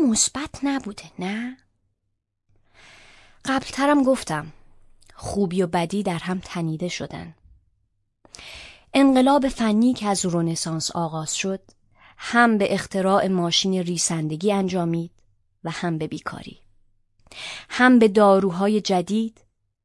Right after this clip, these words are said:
و هم به بیماریهای جدید، هم به پیشرفت کشاورزی و هم به فقر محیط زیست، هم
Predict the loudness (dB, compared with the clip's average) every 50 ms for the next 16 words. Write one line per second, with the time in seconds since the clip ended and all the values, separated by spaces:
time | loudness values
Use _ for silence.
0 | _ _ -8 -4 -2 -2 0 2 0 0 0 0 0 2 2 2 0 0 -2 -6
1 | -6 -6 -6 -4 -4 -4 -4 -6 -10 -10 -12 -16 -18 _ -20 _ _ _ _ _
2 | _ _ _ _ _ _ _ _ _ _ _ -16 -14 -14 -14 -6 2 4 6 6
3 | 6 4 4 2 0 -4 -2 0 0 0 2 2 2 2 2 -2 -4 -2 -2 0
4 | 0 2 2 2 0 0 0 0 -2 -2 -4 -4 -4 -6 -8 -12 _ _ -20 -20
5 | -20 -20 _ _ -6 -4 -2 0 0 0 0 0 -2 -6 -6 -8 -6 -6 -6 -6
6 | -8 _ -8 -6 -4 -4 -6 -6 -10 -14 -12 -12 -10 -8 -8 -10 -8 -8 -8 -10
7 | -10 -14 -20 _ -20 _ _ _ _ -20 -20 -20 -20 -20 -20 -20 -8 -2 0 0
8 | 0 0